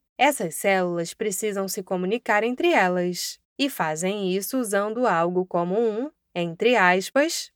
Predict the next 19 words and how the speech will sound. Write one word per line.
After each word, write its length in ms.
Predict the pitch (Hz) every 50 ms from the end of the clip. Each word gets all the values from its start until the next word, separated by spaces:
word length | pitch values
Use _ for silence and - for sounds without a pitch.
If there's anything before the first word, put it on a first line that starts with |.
| _ _
aplicativo 880 | 185 180 - - 214 226 - 190 165 170 - - 214 202 190 180 185 185
invisível 880 | 185 185 196 196 262 269 226 196 208 190 190 185 185 226 269 311 302 - _ _ _ _
do 160 | 226 269 349
corpo. 680 | 349 - 240 185 185 180 165 - - 196 190 185 185 185 _ _ _ _ _ _ _ _
Ele 220 | 214 240 233 220
manda 400 | 202 196 202 214 214 202 185 190
mensagens 800 | 180 202 240 277 262 - - 180 165 160 165 160 180 180 190 185
simples 720 | - - 220 190 185 185 185 180 226 247 277 294 - - - _ _
que 140 | - 254 254
chegam 480 | - - - 202 196 196 190 190 185
ao 120 | 180 175 175
corpo 340 | - - 185 185 - - 233
inteiro, 640 | 262 285 - 233 190 185 185 190 196 233 285 311 - _ _ -
como, 500 | - 202 185 180 180 185 202 262 - - _ _ _ _ -
entre 440 | 196 175 165 170 175 - 202 233 233
aspas, 720 | 214 196 196 196 202 - - - 277 302 - - - - _ _ _
"Comece 500 | - 285 302 302 269 196 170 160 - -
a 80 | 185 185
trabalhar", 800 | 190 180 170 160 170 190 226 233 226 208 196 196 196 180 -